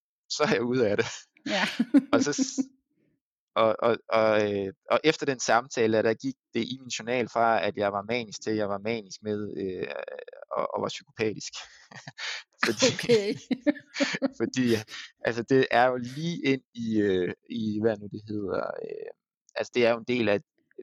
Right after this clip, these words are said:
Speaker 1: diagnosebeskrivelsen for,
Speaker 2: Ja.
Speaker 1: for bipolar
Speaker 2: Storhed.
Speaker 1: lidelse.
Speaker 2: Ja, ja.
Speaker 1: Storhedsvanvid, manglende
Speaker 2: Ja.
Speaker 1: sygdomsindsigt,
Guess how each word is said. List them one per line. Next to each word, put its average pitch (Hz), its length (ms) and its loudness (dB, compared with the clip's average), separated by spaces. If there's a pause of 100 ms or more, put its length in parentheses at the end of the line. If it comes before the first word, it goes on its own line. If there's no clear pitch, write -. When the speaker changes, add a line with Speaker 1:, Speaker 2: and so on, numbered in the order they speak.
(120)
Speaker 1:
diagnosebeskrivelsen 113 1160 -8
for, 90 60 -10
Speaker 2:
Ja. - 40 -12 (300)
Speaker 1:
for 110 80 -6
bipolar 123 340 -6
Speaker 2:
Storhed. 170 260 4
Speaker 1:
lidelse. 139 240 -6 (240)
Speaker 2:
Ja, 160 160 -2 (280)
ja. 160 100 0
Speaker 1:
Storhedsvanvid, 123 800 2
manglende 123 360 0
Speaker 2:
Ja. 131 40 -4
Speaker 1:
sygdomsindsigt, 117 680 -8